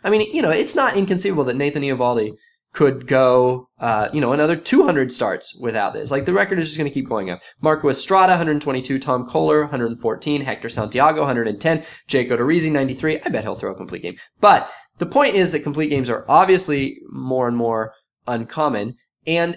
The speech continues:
it is going to get to the point where we might start betting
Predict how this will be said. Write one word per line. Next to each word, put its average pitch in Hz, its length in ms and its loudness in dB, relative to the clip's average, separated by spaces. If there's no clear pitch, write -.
it 190 140 4
is 208 140 0
going 254 240 0
to 320 60 0
get 220 160 2
to 196 60 -4
the 175 60 -4
point 170 460 -2
where 180 260 2
we 190 140 0
might 262 280 -2
start 127 360 -4
betting 190 480 -2